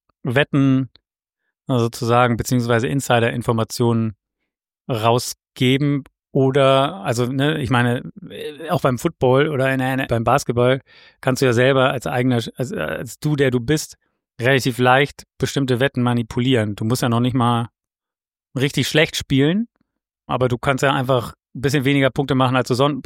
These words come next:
sonst machst oder, oder keine Ahnung, irgendwie solche Sachen. Und darum geht's ja auch. Und ich, ich hätte jetzt gerne mit jemandem gesprochen, der mir sagen kann, ob ihn das, also ob er eh damit rechnet, dass sowas passiert oder ob das auch abturnt ist als Wetter, weil man eh denkt,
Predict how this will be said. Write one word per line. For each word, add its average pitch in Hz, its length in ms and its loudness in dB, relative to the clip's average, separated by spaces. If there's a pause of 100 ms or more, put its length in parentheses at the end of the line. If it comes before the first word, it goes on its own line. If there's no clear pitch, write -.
sonst 147 340 -2
machst 127 460 -2
oder, 117 420 0
oder 113 340 -2
keine 123 220 0
Ahnung, 127 220 2
irgendwie 117 200 -2
solche 123 220 0
Sachen. 120 340 -6 (600)
Und 120 440 -2
darum 123 320 2
geht's 120 200 -2
ja 123 140 0
auch. 110 260 -4
Und 113 100 -10
ich, - 220 -10
ich - 300 -10
hätte 143 260 0
jetzt 139 200 0
gerne 143 260 2
mit 127 140 0
jemandem 131 240 0
gesprochen, 135 400 -2
der 123 400 0
mir 123 160 -6
sagen 135 220 0
kann, 135 180 -2
ob - 120 -6
ihn 131 120 -4
das, 131 320 -2 (340)
also 143 160 2
ob 139 100 0
er 151 60 0
eh 165 120 0
damit 156 260 2
rechnet, 143 280 0
dass 156 120 0
sowas 139 240 0
passiert 180 460 0
oder 139 260 0
ob - 120 -14
das 139 200 -2
auch 143 280 -6 (400)
abturnt 123 540 0
ist 127 180 -4
als 123 160 -2
Wetter, 123 280 2
weil 123 100 2
man 123 160 0
eh 135 120 0
denkt, 117 340 -2